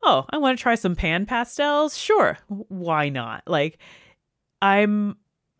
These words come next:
I'm way more open and comfortable with just trying something because I found my thing now. So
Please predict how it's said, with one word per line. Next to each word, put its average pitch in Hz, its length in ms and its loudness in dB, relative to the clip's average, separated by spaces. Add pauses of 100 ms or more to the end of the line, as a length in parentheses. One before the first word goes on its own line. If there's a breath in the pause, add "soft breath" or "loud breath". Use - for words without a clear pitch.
I'm 175 320 0
way 165 320 6
more 151 340 -2
open 135 540 -4 (340)
and 143 360 -4
comfortable 139 640 -2
with 139 200 -6
just - 260 -6
trying 127 380 -6
something 139 400 -8
because 160 440 0 (580 loud breath)
I 196 100 4
found 185 420 0
my 170 160 0
thing 170 260 -4
now. 320 420 -4
So - 180 0